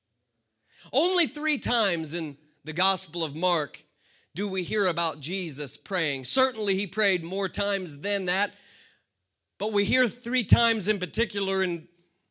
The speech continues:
the Gospel of Mark where Jesus prays. The first is right here at the beginning of his ministry. He was in Capernaum, and, and we read the text together. He, he steals away and,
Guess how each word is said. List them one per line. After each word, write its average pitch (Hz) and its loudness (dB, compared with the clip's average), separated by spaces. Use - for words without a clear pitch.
the 156 -8
Gospel 196 0
of 175 -2
Mark 185 -2
where 175 -6
Jesus 170 -4
prays. 160 -2
The 147 -8
first 214 0
is 156 -6
right 196 0
here 180 -2
at 147 -6
the 160 -10
beginning 165 -2
of 151 -6
his 151 -6
ministry. 151 -6
He 160 -6
was 180 -4
in 175 -2
Capernaum, 170 -2
and, 135 -8
and 147 -6
we 180 -2
read 180 0
the 165 -6
text 185 -6
together. 165 -2
He, 156 -4
he 170 -10
steals 196 0
away 180 2
and, 139 -4